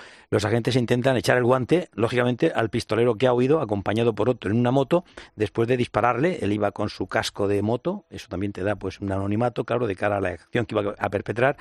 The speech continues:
que ha sido disparar a muy poca distancia contra Alejo Vidal Cuadra, a la altura de la cabeza. Eh, le ha dado en la parte derecha, en la mandíbula, por suerte en la mandíbula, y después,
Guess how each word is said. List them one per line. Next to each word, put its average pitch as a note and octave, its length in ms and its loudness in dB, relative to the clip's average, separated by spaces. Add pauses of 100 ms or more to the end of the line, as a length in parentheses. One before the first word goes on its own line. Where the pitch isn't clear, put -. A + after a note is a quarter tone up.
(300)
que G#2 100 0
ha F#2 40 0
sido A#2+ 160 4
disparar A2+ 560 0 (300)
a F#2 180 0
muy A2 200 2
poca A#2+ 280 2
distancia C3 640 2 (280)
contra F#2+ 400 0
Alejo G#2+ 260 -2
Vidal A2 180 2
Cuadra, B2+ 300 4
a - 160 -2
la F#2 80 0
altura G2+ 260 0
de G2+ 80 2
la F#2+ 140 2
cabeza. C#3 480 2 (320)
Eh, F#2+ 640 -2
le G#2+ 240 0
ha A2+ 160 2 (240)
dado A2+ 300 2
en G#2 100 2
la F#2 120 2
parte G#2 300 -2
derecha, D3+ 480 2 (100)
en G#2 80 -6
la F2 100 -2
mandíbula, D3+ 480 2
por F2 220 -2
suerte B2 340 2
en G2 60 2
la F#2+ 60 0
mandíbula, C3+ 540 2 (480)
y A#2 220 2
después, A#2 600 0